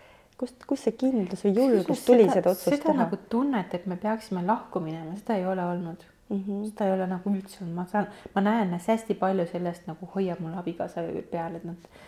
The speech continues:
Speaker 2: see on see turvatunne, ma olen, noh, mina olen temasse kinnitanud ja tema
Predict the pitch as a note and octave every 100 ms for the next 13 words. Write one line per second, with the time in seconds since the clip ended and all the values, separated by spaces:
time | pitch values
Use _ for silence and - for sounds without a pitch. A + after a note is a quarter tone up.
0 | - - - F#3+ F#3+ - A3+ A#3+ A3 F3+
1 | - G3 G3 F3 E3+ F#3+ B3 B3 F#3+ E3+
2 | E3+ E3+ F#3+ - - F3+ - - G#3+ A#3
3 | A3 G#3+ A3 G#3+ A3 - G#3+ G3+ - G3
4 | F#3+ F3+ F#3 F3+